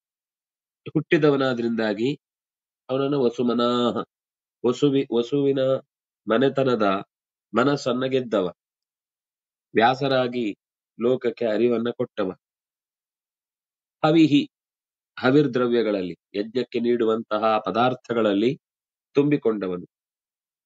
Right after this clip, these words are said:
ಎಲ್ಲದರಿಂದಲೂ ಕರೆಯಲ್ಪಡುವವನಾದ್ರಿಂದಾಗ ಅವನನ್ನ ಹವಿ ಅಂದ್ರು. ಆಹ್ವಯತೆ, ಎಲ್ಲರಿಂದಲೂ ಆಹ್ವಾನಿಸಲ್ಪಡುವವನು. ಬೈಯೋರು ಅವನನ್ನೇ ಕರೆದು ಬೈತಾರೆ,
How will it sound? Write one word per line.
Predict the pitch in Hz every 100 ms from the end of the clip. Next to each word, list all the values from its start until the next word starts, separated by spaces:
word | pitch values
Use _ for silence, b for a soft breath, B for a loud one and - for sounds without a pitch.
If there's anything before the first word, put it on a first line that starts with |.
| _ _ _ 117
ಎಲ್ಲದರಿಂದಲೂ | 127 156 165 156 151 156 151 156 156
ಕರೆಯಲ್ಪಡುವವನಾದ್ರಿಂದಾಗ | 127 135 147 143 135 131 123 120 117 113 113 113 113
ಅವನನ್ನ | 110 113 -
ಹವಿ | 131 135 135 _ -
ಅಂದ್ರು. | 98 90 -
ಆಹ್ವಯತೆ, | 101 - - 113 104 92 98 - _ _ _ -
ಎಲ್ಲರಿಂದಲೂ | 104 127 127 127 131 139 147 147 _ _ -
ಆಹ್ವಾನಿಸಲ್ಪಡುವವನು. | 110 - 135 139 139 135 127 113 107 104 98 113 _ _ _ _ _ _ _ _ -
ಬೈಯೋರು | 104 117 131 139 151 156
ಅವನನ್ನೇ | 151 151 156
ಕರೆದು | 147 139 135 131
ಬೈತಾರೆ, | 131 - 110